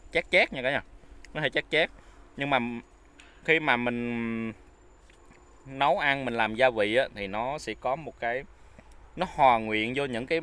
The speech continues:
cái, cái, cái, cái, cái rau khác á. Nó tạo nên một cái, ờ, rất là đặc biệt. Đó. Thì bây giờ cái trái của nó này, thì mình sẽ lựa cái trái chín. Đây. Mình sẽ lựa cái trái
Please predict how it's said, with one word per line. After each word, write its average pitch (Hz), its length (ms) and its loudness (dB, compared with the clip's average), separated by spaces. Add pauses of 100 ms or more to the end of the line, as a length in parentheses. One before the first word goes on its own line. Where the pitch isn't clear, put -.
(100)
cái, 151 140 -2
cái, 151 160 -6
cái, 147 280 -8
cái, 147 220 -6
cái 160 160 -6
rau 139 200 4
khác 170 280 2
á. 214 120 0 (720)
Nó 156 80 -10
tạo 104 260 0
nên 127 220 -2
một 104 240 -6
cái, 143 360 0
ờ, 123 540 -2 (440)
rất 156 140 -6
là 127 120 0
đặc 101 160 -2
biệt. 104 240 -2 (600)
Đó. 113 180 -4 (280)
Thì 110 280 -4
bây 123 180 -4
giờ 120 180 2
cái 143 160 -10
trái 143 220 2
của 135 100 -8
nó 135 200 0
này, 160 120 -4 (260)
thì 110 180 -8 (720)
mình 117 200 -4
sẽ 139 160 -2
lựa 113 240 0
cái 147 160 -8
trái 156 240 -2 (120)
chín. 175 260 -4 (1300)
Đây. 247 140 -6 (720)
Mình 107 160 -10
sẽ 135 120 -6
lựa 110 200 -2
cái 131 140 -6
trái 147 160 0